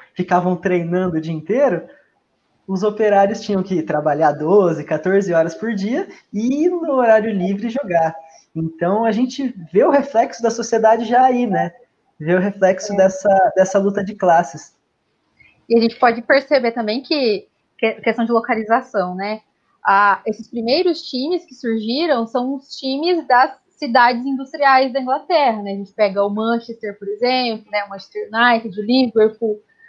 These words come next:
Speaker 2: São times que nasceram ali diretamente na fonte da, da indústria, né?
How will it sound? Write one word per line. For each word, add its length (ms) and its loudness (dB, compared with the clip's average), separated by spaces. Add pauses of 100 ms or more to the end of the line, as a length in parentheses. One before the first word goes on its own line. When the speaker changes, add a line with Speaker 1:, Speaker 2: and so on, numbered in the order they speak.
(140)
Speaker 2:
São 300 2
times 520 0
que 180 -4
nasceram 880 2
ali 460 0 (560)
diretamente 800 0
na 180 0
fonte 460 -2
da, 340 0
da 160 2
indústria, 580 -6
né? 200 -10